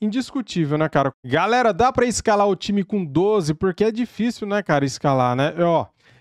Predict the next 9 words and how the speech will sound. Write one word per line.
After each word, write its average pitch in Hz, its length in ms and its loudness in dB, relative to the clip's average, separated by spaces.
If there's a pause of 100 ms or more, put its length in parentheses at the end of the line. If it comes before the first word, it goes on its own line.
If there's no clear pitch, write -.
(140)
meus 208 280 0
preferidos 202 560 0
são 175 220 0
Rossi, 190 540 0
Wesley, 190 600 0
Fabrício 165 480 -2
Bruno, 165 340 -2
Léo 143 180 2
Pereira 190 560 0